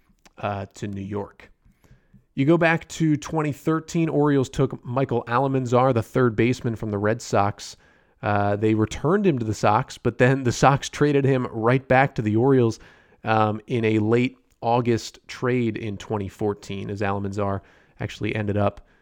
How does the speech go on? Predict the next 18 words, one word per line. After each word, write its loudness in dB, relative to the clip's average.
uh, -4
in -6
the -8
Orioles -6
system. -6
Uh, 2
you 0
go 2
to 0
twenty -4
twelve. 0
Orioles 2
ended 2
up 0
taking -2
T -4
J 4
McFarland, 0